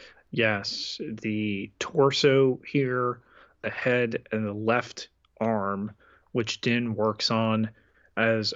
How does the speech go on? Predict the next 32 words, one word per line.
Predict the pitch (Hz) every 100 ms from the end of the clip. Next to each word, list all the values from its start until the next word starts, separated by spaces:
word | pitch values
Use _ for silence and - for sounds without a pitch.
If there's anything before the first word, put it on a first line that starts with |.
| -
Grogu | 135 123 123 120 123 123
and | 110
Greef | 104 117 117 -
watch. | 123 143 143 - - - _ _ -
He | 110
hooks | 117 -
him | 113
up | 107 -
to | 110
power, | - 131 135 131 127 131 131 -
and | 104 104
then | 110 107 92
the | 92
hands | - 123 117 117 117 107
and | 95
the | 87
head | - 120 117 110 -
start | - - - 98
to | -
work, | 92 131 139 - - _ - - - -
rises | 123 151 185 175 165 139
up, | 123 123 _ _ _ _ _ _ - - -
and | 151 139
sees | - 196 196 208 226 220 - 185
Grogu | 185 202 240 170 123 120 151 - _ _ - -
reciting | 170 160 - 170 170 196 208
his | 196 202
program | - 214 226 180 147 147 156 208 _ _ -
about | 123 110 110 113 - - - - _ -
terminating | - 135 139 131 131 131
the | 120 117
asset, | 127 135 120 104